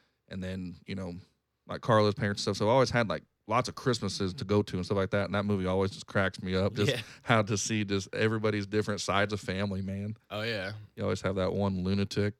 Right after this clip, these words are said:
Speaker 2: <laughs> Christmases with the Cranks.
Speaker 1: Another funny one, dude.
Speaker 2: Yeah. There's a bunch on here, man.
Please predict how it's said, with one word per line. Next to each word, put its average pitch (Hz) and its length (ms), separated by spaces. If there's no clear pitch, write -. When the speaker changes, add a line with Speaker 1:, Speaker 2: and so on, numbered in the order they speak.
Speaker 2:
<laughs> - 1900
Christmases 117 680
with 107 160
the - 80
Cranks. - 960
Speaker 1:
Another 113 420
funny 95 280
one, 87 180
dude. 92 280
Speaker 2:
Yeah. 87 320
There's 240 160
a 247 40
bunch 151 460
on 101 160
here, 101 180
man. 120 420